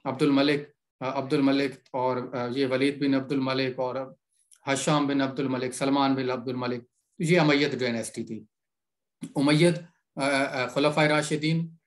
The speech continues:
को रिप्लेस किया उमय्यद ने, उमय्यद को रिप्लेस किया अब्बासीद ने। और अब अब्बासीद को रिप्लेस कौन करने आएंगे जी?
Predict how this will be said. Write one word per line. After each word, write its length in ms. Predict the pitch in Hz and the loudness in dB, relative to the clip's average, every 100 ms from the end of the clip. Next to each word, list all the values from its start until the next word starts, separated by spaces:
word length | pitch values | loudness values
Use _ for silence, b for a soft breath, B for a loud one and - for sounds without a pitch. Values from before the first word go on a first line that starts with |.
| _ | _
को 80 | 143 | -2
रिप्लेस 380 | 151 151 156 - | -2 2 0 2
किया 160 | 151 | 0
उमय्यद 380 | 139 147 160 160 | 2 2 2 0
ने, 220 | 156 151 - _ - | 0 -2 -6 _ -10
उमय्यद 340 | 139 143 160 156 | -4 0 0 0
को 120 | 143 | -2
रिप्लेस 400 | 135 135 143 - | -2 0 -2 -2
किया 180 | 139 120 | -2 0
अब्बासीद 480 | 127 127 160 160 | 0 -2 0 0
ने। 220 | 160 151 151 _ _ - | 2 0 -2 _ _ -4
और 180 | 156 156 | -2 2
अब 220 | 170 165 147 | 0 0 -4
अब्बासीद 600 | 139 143 139 185 208 208 | -2 -2 -2 -4 -4 0
को 100 | 180 | 0
रिप्लेस 440 | 170 160 160 156 | 0 0 -2 -4
कौन 240 | 160 175 | -4 -2
करने 280 | 165 156 156 | -2 0 0
आएंगे 300 | 151 151 151 | 0 0 -2
जी? 180 | 160 | -4